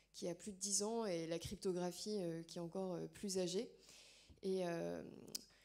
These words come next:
il y a un lien direct, puisqu'en fait, euh, on voit que I A est fortement connectée, euh, aux données, qu'il n'y a pas de, d'intelligence artificielle sans les, les données sur lesquelles, euh, elle est construite. Et la blockchain, justement,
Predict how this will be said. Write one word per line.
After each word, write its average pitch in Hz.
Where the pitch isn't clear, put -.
il 208
y 214
a 214
un 214
lien 254
direct, 208
puisqu'en 190
fait, 233
euh, 165
on 190
voit 208
que 175
I 208
A 202
est 165
fortement 214
connectée, 202
euh, 165
aux 180
données, 190
qu'il -
n'y 165
a -
pas 190
de, 165
d'intelligence 180
artificielle 185
sans 202
les, 175
les 175
données 196
sur 175
lesquelles, 160
euh, 170
elle 175
est 170
construite. 180
Et 240
la 240
blockchain, 202
justement, 202